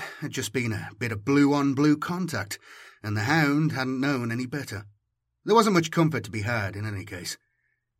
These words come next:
There was a barn full of corpses, and Tam was desperately trying to find some way to save them. The least he could do was make sure that the Kroot didn't get them. "Can we blow the building? A final mercy for them, my lord.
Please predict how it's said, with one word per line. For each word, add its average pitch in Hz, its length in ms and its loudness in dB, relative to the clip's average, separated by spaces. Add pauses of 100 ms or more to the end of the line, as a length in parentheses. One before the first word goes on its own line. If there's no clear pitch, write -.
There 165 140 2
was 160 180 6
a 143 100 2
barn 160 400 2
full 160 120 -2
of 135 80 -4
corpses, 147 500 -2
and 113 120 -8
Tam 143 260 -4
was 113 140 -6
desperately 110 520 -4
trying 117 420 -6
to 90 160 -12 (360)
find 135 340 0
some 120 200 -4
way 120 200 -4
to 104 100 -10
save 147 300 -4
them. 101 180 -10 (460)
The 139 80 2
least 165 260 4
he 135 60 -4
could 107 220 -6
do 160 300 0
was 92 300 -12 (140)
make 135 200 -4
sure 147 180 0
that 104 140 -8
the 104 80 -10
Kroot 156 400 -4
didn't 101 240 -8
get 156 220 -8
them. 87 200 -14 (920)
"Can 123 140 -8
we 131 140 -4
blow 147 340 4
the 131 80 -2
building? 160 460 -2 (480)
A - 40 -16
final 175 260 2
mercy 170 320 4
for 104 100 -12
them, 104 140 -6
my 98 120 -4
lord. 82 220 -12